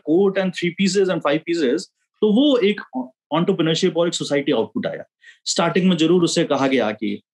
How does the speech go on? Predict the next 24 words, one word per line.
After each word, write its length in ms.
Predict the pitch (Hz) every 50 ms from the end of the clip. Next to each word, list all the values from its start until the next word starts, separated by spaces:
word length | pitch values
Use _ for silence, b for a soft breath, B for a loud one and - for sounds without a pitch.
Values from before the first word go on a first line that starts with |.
| _ -
"अरे, 120 | 170 202
अब 100 | 202 185
तो 100 | - 196
बड़े 220 | 160 131 131 151 156
बाबू 280 | 139 127 123 135 131
बन 180 | 113 113 113 107
गए 120 | 101 85 - 82
हो", 80 | 82 _ _ _ _ _ -
तो 60 | 214 - 175 175
एटलीस्ट 320 | 185 - 254 294 285 - -
चलो 220 | 220 220 262 277
ये 180 | 247 220 240 254
word 420 | 220 156 147 165 165 175 185 185
तो 180 | - 240 214 196
आया 200 | 185 196 208 208
हमारे 400 | 196 180 156 151 160 170 180 180
दलित 240 | 156 151 160 170 165 -
के 60 | 160
लिए 160 | 165 170 165
कि 100 | 160 160
"बड़े 240 | 131 123 135 151 151
बाबू 260 | 127 123 123 147 151
बन 180 | 127 127 131 131
गए", 160 | 120 110